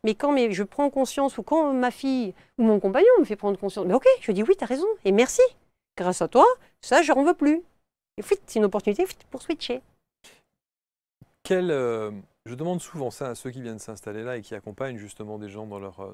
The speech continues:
Speaker 2: dans leur pratique. Euh, quelle histoire vous a le plus marqué dans cet accompagnement que vous avez pu avoir avec... Euh, et différents, euh, différentes personnes, une histoire qui vous a, euh,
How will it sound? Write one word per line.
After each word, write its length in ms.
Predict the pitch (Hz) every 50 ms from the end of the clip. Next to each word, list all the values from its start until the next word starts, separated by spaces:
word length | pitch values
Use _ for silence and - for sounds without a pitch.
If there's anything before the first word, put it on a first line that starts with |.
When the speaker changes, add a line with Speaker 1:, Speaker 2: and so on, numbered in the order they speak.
| 92
Speaker 2:
dans 100 | 95 101
leur 120 | 101 101 -
pratique. 460 | _ - 107 _ - 135 135 _ _ _ _ _ _ _ _ _ _ _ _ - 127
Euh, 280 | 123 117 113 113 113 110 - - _ _ -
quelle 180 | - 180 170
histoire 380 | 165 135 - - - 156 147 131
vous 220 | 117 113 113 113
a 100 | 120 113
le 120 | 110 110 104 107 _ _ _ _
plus 280 | - - 131 120 - -
marqué 460 | 131 110 - - - - 104 107 110 - _ -
dans 300 | 113 110 107 113 110 107
cet 180 | 104 - - -
accompagnement 560 | 107 - 120 101 - 113 110 107 107 110 110 110
que 100 | 110 101
vous 80 | 104
avez 120 | 107 104 104
pu 220 | 101 - 113 110
avoir 340 | 101 101 104 110 117 117 113
avec... 280 | 113 110 107 101 -
Euh, 200 | 107 104 101 101 104 _ _ _ _ _ _ _ - -
et 60 | -
différents, 800 | 107 104 104 104 - - 110 104 110 107 107 107 104 101 98 98
euh, 40 | 98
différentes 420 | 98 101 101 - 123 110 110 110 104
personnes, 440 | - 104 - - - 113 113 131 135
une 200 | 117 113 107 107
histoire 320 | 101 - - - 123 110
qui 100 | _ -
vous 220 | 113 107 107 101 110
a, 20 |
euh, 300 | 107 107 104 101 101 98